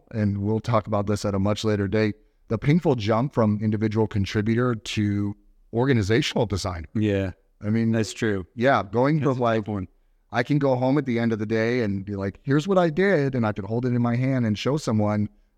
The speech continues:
Speaker 1: to, you know, now I'm responsible for one, two,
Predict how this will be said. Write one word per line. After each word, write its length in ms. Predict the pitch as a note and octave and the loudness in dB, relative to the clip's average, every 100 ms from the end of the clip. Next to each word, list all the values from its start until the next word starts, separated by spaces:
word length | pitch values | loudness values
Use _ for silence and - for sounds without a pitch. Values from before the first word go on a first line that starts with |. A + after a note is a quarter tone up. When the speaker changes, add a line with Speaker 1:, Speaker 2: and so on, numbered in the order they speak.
| - | -6
Speaker 1:
to, 480 | B2+ A#2+ A2+ A2 G#2 | 0 2 2 -2 -2
you 140 | G#2+ | 0
know, 120 | G2+ | 0
now 200 | G2 G#2 | 2 2
I'm 80 | G#2+ | 2
responsible 580 | G#2 - G#2+ G#2+ F#2+ G#2 | 0 0 -2 -2 -2 -2
for 200 | - G2 | -2 -2
one, 320 | G2 G#2 G#2+ - | 0 2 0 -2
two, 440 | - G#2+ G2+ G2 | -2 0 0 -2